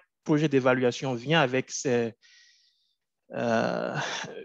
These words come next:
vient avec ses spécificités et puis on essaie de, de s'adapter. Mais le, le,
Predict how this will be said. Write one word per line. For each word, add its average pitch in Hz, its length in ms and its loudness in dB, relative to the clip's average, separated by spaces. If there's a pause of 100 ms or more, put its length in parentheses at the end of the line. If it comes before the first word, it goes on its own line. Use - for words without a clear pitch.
(220)
vient 160 180 2
avec 151 160 6
ses 160 140 4
spécificités - 800 -2
et 139 40 2
puis - 140 -2
on 127 100 2
essaie 139 380 2
de, 123 140 0
de 117 120 -10
s'adapter. 123 460 -2
Mais 131 260 2
le, 143 220 2 (360)
le, 135 520 2